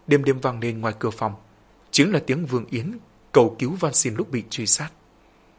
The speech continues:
Nhà nghỉ hôm đó rất ít khách, thậm chí có thể không hề có khách ngủ lại. Vậy người Vương Yến đập cửa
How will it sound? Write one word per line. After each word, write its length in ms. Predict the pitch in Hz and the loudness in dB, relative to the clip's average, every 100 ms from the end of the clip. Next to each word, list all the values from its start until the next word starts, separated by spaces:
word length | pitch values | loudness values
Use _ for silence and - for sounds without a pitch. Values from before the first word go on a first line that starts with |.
| _ _ _ _ _ _ _ _ _ _ _ - | _ _ _ _ _ _ _ _ _ _ _ 6
Nhà 120 | 135 | 6
nghỉ 160 | 123 110 | 6 0
hôm 160 | 120 | -2
đó 180 | 113 117 | -4 -2
rất 180 | 131 147 | 0 0
ít 140 | 143 | -2
khách, 220 | - 170 - - _ _ _ _ - | -6 -8 -8 -18 _ _ _ _ 4
thậm 140 | 147 - | 4 4
chí 140 | 151 | 0
có 100 | 240 | 2
thể 160 | 190 110 | 2 0
không 200 | - 151 | 0 -4
hề 100 | 120 | -6
có 160 | - 127 | -6 -6
khách 200 | 214 139 | -6 -8
ngủ 160 | 107 104 | -10 -8
lại. 160 | 104 147 _ _ _ _ _ _ _ _ _ | -10 -10 _ _ _ _ _ _ _ _ _
Vậy 180 | 139 139 | 6 8
người 180 | 135 123 | 6 4
Vương 160 | 135 | 4
Yến 300 | 135 135 254 | 2 -2 0
đập 100 | - - | 0 0
cửa 120 | 123 | -2